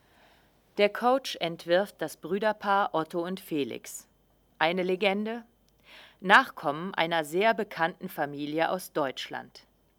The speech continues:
Der Großvater hat das Geld mit Stahl verdient. Vor einigen Jahren haben sie das Unternehmen verkauft und sind in die Schweiz gezogen,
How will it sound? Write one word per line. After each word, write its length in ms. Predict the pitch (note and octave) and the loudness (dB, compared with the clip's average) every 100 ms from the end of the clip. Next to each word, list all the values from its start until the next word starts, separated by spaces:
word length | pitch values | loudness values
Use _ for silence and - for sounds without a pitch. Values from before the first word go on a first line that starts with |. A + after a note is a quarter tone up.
| _ - - | _ -20 -2
Der 120 | F#3 | 0
Großvater 680 | F3+ A3 C4+ - D3+ D3 F3 | 2 2 0 0 2 2 2
hat 120 | E3 | 0
das 180 | F3 - | -2 -4
Geld 260 | D3+ D3+ F3 | -2 -2 -2
mit 180 | G3+ G3+ | -6 -8
Stahl 380 | - G#3 D#3 | 2 6 6
verdient. 640 | C#3 C3+ A2+ A#2 A2+ - - _ _ _ _ - _ | 4 -6 -10 -12 -14 -18 -20 _ _ _ _ -20 _
Vor 240 | - F3+ | 2 6
einigen 480 | E3 F3 F3+ E3+ D#3 | 8 6 2 0 -2
Jahren 600 | D3 C#3 C#3+ D#3 G3 A3 - - - | 4 8 8 6 -2 -6 -10 -20 0
haben 220 | F#3 F#3+ | 2 2
sie 140 | F#3+ | -2
das 180 | F3+ E3+ | -2 -2
Unternehmen 480 | F3+ E3+ E3 E3+ F3+ | -6 -4 -4 -4 -6
verkauft 760 | - G3 G3 D3 A2 - - _ _ _ | -8 -8 0 2 0 -10 -20 _ _ _
und 120 | - D3 | -12 -8
sind 220 | E3 D#3+ | -8 -8
in 100 | E3+ | -6
die 120 | F#3 | -6
Schweiz 380 | - F#3 E3+ - | -2 0 0 -6
gezogen, 580 | A2+ - A#2 A#2+ B2 | -12 -10 -8 -8 -10